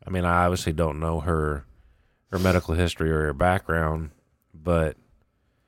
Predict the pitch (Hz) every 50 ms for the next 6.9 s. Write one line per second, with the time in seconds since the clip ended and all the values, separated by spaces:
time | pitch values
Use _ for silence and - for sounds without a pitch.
0 | _ _ _ _ _ _ _ _ _ _ _ _ _ _ _ _ _ _ _ _
1 | _ _ _ _ _ _ - 90 87 95 90 85 80 80 87 90 82 73 78 80
2 | 87 92 92 76 65 55 52 57 69 76 80 78 82 78 - - - 85 80 80
3 | 78 85 87 82 78 82 90 95 110 120 113 - - - 98 95 90 - 95 95
4 | 87 90 85 82 78 80 95 95 95 - - 82 82 80 85 85 85 82 80 80
5 | - 87 85 78 80 80 82 85 82 80 82 80 80 80 80 76 78 82 82 76
6 | - 85 78 - - 80 78 78 78 80 80 78 - - - 214 208